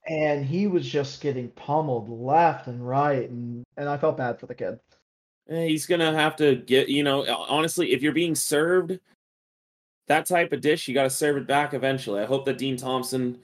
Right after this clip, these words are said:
Speaker 2: doesn't, he, he needs to just, he needs to not take it. If someone's gonna drive him like an idiot, drive him back like an idiot. Unfortunately, that's sometimes the way you gotta do it. Shouts out Ryan Preece. Anyways.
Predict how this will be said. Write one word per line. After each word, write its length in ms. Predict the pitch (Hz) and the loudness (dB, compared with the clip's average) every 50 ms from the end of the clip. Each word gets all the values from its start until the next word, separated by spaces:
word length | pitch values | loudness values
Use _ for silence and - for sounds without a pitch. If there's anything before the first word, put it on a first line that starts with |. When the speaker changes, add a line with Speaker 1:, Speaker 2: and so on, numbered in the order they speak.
| _ _ _ _ _ _ _ _ _ _ _ _ | _ _ _ _ _ _ _ _ _ _ _ _
Speaker 2:
doesn't, 320 | - 135 143 139 156 143 | 2 2 2 2 0 0
he, 140 | 123 156 160 | 0 -2 -2
he 300 | - 147 147 170 196 208 | -2 -2 0 0 2 2
needs 200 | 208 220 226 202 | 2 0 0 0
to 80 | 202 202 | -2 0
just, 320 | 160 196 185 - - - _ _ _ | 0 0 0 0 -4 -10 _ _ _
he 200 | - 123 131 151 | -10 -6 -4 -2
needs 180 | 156 165 170 156 | 0 0 0 0
to 60 | 151 156 | 0 -2
not 160 | 160 156 - | -2 -2 2
take 240 | - 165 160 156 135 | 2 2 2 2 0
it. 160 | - - _ _ _ _ _ - | -4 -6 _ _ _ _ _ -4
If 160 | 120 117 - | -4 -4 -2
someone's 320 | - 151 147 156 156 156 | -2 0 0 2 0 2
gonna 120 | 160 160 151 | 0 0 2
drive 280 | - 143 147 160 160 | 2 2 2 2 2
him 80 | 160 156 | 2 2
like 180 | 156 151 135 | 0 0 0
an 60 | 120 131 | 2 0
idiot, 340 | 135 147 165 175 175 175 - - | 2 2 2 2 0 0 -4 -4
drive 260 | 120 120 131 156 165 | 0 0 2 2 0
him 80 | 165 | 0
back 240 | 151 160 143 135 - | 2 2 4 4 2
like 160 | 104 101 101 | 0 -4 -6
an 80 | 104 104 | -4 -6
idiot. 300 | 101 95 98 98 - - _ _ _ _ _ _ _ _ _ _ - | -4 -4 -4 -6 -8 -10 _ _ _ _ _ _ _ _ _ _ -12
Unfortunately, 500 | - - - 143 151 156 - 170 151 151 | -12 -2 2 2 2 2 2 0 0 2
that's 140 | 147 135 - | 2 0 0
sometimes 400 | - 139 143 147 143 143 139 127 | -2 -2 -2 0 -2 -2 -2 0
the 60 | 135 | 0
way 140 | 131 139 143 | 2 2 2
you 60 | 143 | 2
gotta 240 | 135 143 143 143 131 | 2 2 2 4 4
do 140 | 127 123 98 | 2 2 2
it. 140 | - - _ | 0 -6 _
Shouts 280 | - - - 131 131 - | -8 -4 -2 -2 0 0
out 140 | 147 123 - | -2 -2 0
Ryan 240 | 127 131 127 123 120 | -2 -2 -2 -4 -4
Preece. 360 | - 120 - - - - - _ _ _ _ _ _ _ _ _ _ | -6 -6 -6 -6 -10 -12 -14 _ _ _ _ _ _ _ _ _ _
Anyways. 500 | - 143 135 113 104 87 98 - - - | -2 -2 -2 -2 -4 -6 -10 -12 -14 -14